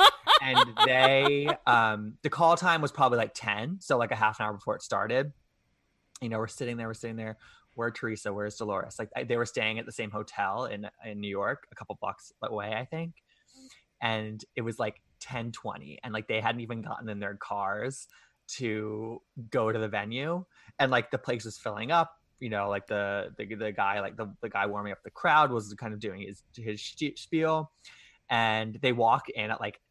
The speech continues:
Speaker 2: ten twenty-nine.
Speaker 1: <gasps>
Speaker 2: And, you know,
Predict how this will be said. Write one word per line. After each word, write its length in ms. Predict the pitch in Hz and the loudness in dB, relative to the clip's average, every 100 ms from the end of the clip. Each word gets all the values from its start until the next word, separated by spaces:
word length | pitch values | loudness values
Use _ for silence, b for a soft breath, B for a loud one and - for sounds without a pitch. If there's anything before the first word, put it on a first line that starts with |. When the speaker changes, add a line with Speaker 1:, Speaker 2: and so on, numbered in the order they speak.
| - | -14
Speaker 2:
ten 320 | - 123 113 | -4 -2 -2
twenty-nine. 800 | - 123 113 110 101 - 78 131 _ - | -4 -4 -2 -4 -6 -8 -14 -20 _ -6
Speaker 1:
<gasps> 220 | 311 311 - - | -4 -6 -6 -2
Speaker 2:
And, 500 | 120 113 110 107 107 - _ _ _ _ - | 2 2 -2 -6 -12 -18 _ _ _ _ -2
you 80 | |
know, 100 | 135 | 2